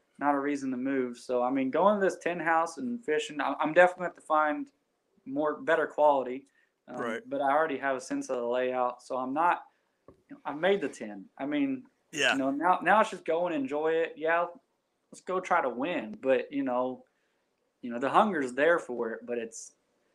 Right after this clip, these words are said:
Speaker 1: it's kind of a, still not as much, you know, not a lot of weight on my shoulders. 'Cause, you know, it's not like those guys. Those guys probably got a lot of weight on their shoulders. 'Cause, I mean,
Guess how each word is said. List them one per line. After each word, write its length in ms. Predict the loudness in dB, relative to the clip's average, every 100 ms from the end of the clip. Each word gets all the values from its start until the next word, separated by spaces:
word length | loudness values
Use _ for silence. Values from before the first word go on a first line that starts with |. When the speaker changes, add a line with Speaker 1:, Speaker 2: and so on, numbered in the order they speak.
| _ -16
Speaker 1:
it's 220 | -14 -12
kind 200 | -2 2
of 100 | 2
a, 300 | 4 2 0 -8 _ _ _ _ _
still 320 | -8 2 4
not 180 | 6 6
as 60 | 4
much, 280 | 2 0 -8
you 240 | -12 -6 -4
know, 100 | -2
not 220 | 6 6
a 40 |
lot 140 | 8 8
of 60 | 6
weight 180 | 2
on 100 | 0
my 100 | -2
shoulders. 500 | -4 -4 -4 -4 -8 -8
'Cause, 180 | -10 -8
you 100 | -4
know, 80 | -2
it's 100 | 0
not 140 | 2
like 200 | 2 2
those 220 | 0 0
guys. 240 | 2 0 2
Those 160 | -2
guys 200 | -2 -2 -2
probably 220 | -2 0
got 140 | 0
a 40 | 0
lot 200 | 0 -2
of 60 |
weight 120 | -2 -8
on 80 | -10
their 120 | -18
shoulders. 360 | -16 -16 -16 -16
'Cause, 160 | -16 -14
I 60 | -14 -14 -8
mean, 260 | -4 -4